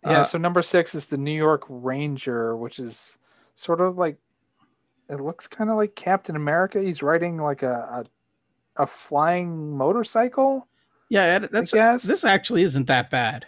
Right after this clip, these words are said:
Speaker 2: I mean, in the grand scheme of things, if you took Rangers off of his chest and off of his shield,
Speaker 1: It, yeah, it's just, eh, whatever. I
Speaker 2: It's
Speaker 1: don't
Speaker 2: fine.
Speaker 1: care.
Speaker 2: Oh, they're gonna try,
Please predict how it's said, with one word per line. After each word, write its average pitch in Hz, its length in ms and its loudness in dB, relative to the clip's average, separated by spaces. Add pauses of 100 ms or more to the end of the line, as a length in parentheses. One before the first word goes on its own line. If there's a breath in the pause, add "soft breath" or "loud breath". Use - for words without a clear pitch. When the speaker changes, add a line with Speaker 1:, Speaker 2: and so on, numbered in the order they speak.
(160)
Speaker 2:
I 143 80 -2
mean, 131 380 -2
in 135 140 0
the 123 80 -2
grand 135 300 2
scheme 147 260 2
of 123 100 -4
things, 127 420 -6 (260 soft breath)
if - 180 -4
you 202 60 -4
took - 220 0
Rangers 139 540 4
off 123 180 0
of 117 120 -4
his 117 160 -6
chest - 500 -4 (1120 soft breath)
and 156 100 2
off 139 180 0
of 131 120 0
his 123 100 -4
shield, 127 680 -2
Speaker 1:
It, - 220 -8
yeah, 143 440 6
it's 147 360 -4
just, - 300 -14 (120)
eh, 135 120 -8
whatever. 104 460 -10
I 104 40 -2
Speaker 2:
It's - 140 -10
Speaker 1:
don't - 80 -12
Speaker 2:
fine. 127 280 -4
Speaker 1:
care. 104 120 -16 (1040 soft breath)
Speaker 2:
Oh, 143 180 -2
they're 135 220 -2
gonna 123 260 -6
try, 143 200 0